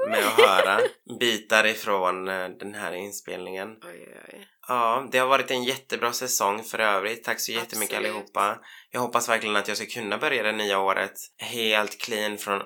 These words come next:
Speaker 1: all den här bullshiten. Men jag har verkligen gett också
Speaker 2: Mm.
Speaker 1: företaget så många försök och över ett halvår
Speaker 2: Mm.
Speaker 1: på sig att faktiskt fixa det här. Och de har inte gjort det.
Speaker 2: Absolut.
Speaker 1: Så nu kände jag att skitsamma, nu kan jag faktiskt prata om det. För att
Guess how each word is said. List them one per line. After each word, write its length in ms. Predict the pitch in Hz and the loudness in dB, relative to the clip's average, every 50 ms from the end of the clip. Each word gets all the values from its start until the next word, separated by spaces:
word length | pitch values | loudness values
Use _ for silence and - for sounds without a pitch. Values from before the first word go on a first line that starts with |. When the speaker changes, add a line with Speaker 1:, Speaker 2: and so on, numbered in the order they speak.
| - - | -4 0
Speaker 1:
all 220 | 110 113 110 101 | 0 0 0 0
den 140 | 101 107 107 | -2 -4 -4
här 100 | 107 104 | -4 -4
bullshiten. 640 | 98 101 95 - - - 101 - - 107 107 104 104 | -4 -4 -6 -6 -6 -8 -8 -6 -4 -4 -2 -2 0
Men 80 | 104 107 | 0 0
jag 100 | 110 113 | 0 2
har 140 | 127 131 117 | 2 2 4
verkligen 300 | 110 101 98 104 95 95 | 4 2 2 2 -2 0
gett 240 | 104 113 113 - 117 | 0 0 0 -2 -6
också 220 | 101 - - 101 | -4 -2 0 0
Speaker 2:
Mm. 140 | 95 92 95 | 0 0 0
Speaker 1:
företaget 460 | 107 95 92 92 98 90 92 - - | 0 0 0 0 -4 -6 -6 -6 -6
så 520 | - - 120 110 101 101 101 98 - - - 107 | -6 -6 -4 -2 0 0 0 0 -2 -6 -6 -2
många 240 | 104 98 98 95 92 | -2 -2 -2 -4 -8
försök 460 | - 101 95 - 120 104 95 101 110 - - - _ _ - | -8 -6 -6 -2 -2 0 -2 -2 -4 -8 -12 -18 _ _ -4
och 180 | 113 113 143 131 | 0 2 2 4
över 260 | 107 104 98 101 98 | 2 2 2 2 2
ett 160 | 98 95 - | 2 0 -2
halvår 640 | - - 113 110 107 101 98 95 95 110 110 98 98 | -2 2 4 6 6 6 4 0 0 0 2 2 2
Speaker 2:
Mm. 120 | 95 - - | 2 0 -4
Speaker 1:
på 140 | 104 95 | -4 -2
sig 180 | 95 - 98 92 | -2 -2 -2 -2
att 80 | 92 - | -2 -2
faktiskt 340 | 98 87 - 92 92 - | -6 -8 -6 -6 -8 -6
fixa 300 | - 107 - - - 98 | -6 -6 -8 -4 -4 -2
det 60 | 101 98 | -2 0
här. 300 | 92 85 85 90 - - - | 0 0 0 -2 -2 -6 -6
Och 100 | 107 104 | 0 2
de 140 | 110 107 110 | 2 4 4
har 100 | 107 107 | 2 2
inte 220 | 107 104 104 104 | 2 0 0 0
gjort 360 | 101 107 113 113 - _ - - | 0 0 0 -2 -6 _ -2 0
det. 160 | 92 92 101 | 2 2 2
Speaker 2:
Absolut. 400 | 113 - - 180 175 175 170 165 | 2 0 -2 -2 -4 -4 -4 -4
Speaker 1:
Så 100 | 165 107 | -2 0
nu 120 | 113 110 | 0 0
kände 280 | - - 113 107 98 98 | 2 2 2 4 4 4
jag 60 | 95 | 4
att 160 | 95 - - _ | 2 0 -6 _
skitsamma, 600 | - - - 107 - - - 110 104 101 101 101 | -12 -10 -10 -6 -6 -2 -2 0 0 2 0 0
nu 160 | 104 107 104 | 0 -2 -6
kan 120 | 101 113 107 | -4 -4 -4
jag 80 | 101 | -4
faktiskt 300 | 107 104 - 98 - - | -4 -8 -8 -8 -10 -4
prata 260 | - 104 98 - - | -4 -4 -4 -2 -4
om 120 | 110 107 92 | -4 -4 -4
det. 80 | 90 | -8
För 100 | - - 92 | -6 -8 -8
att 100 | - | -8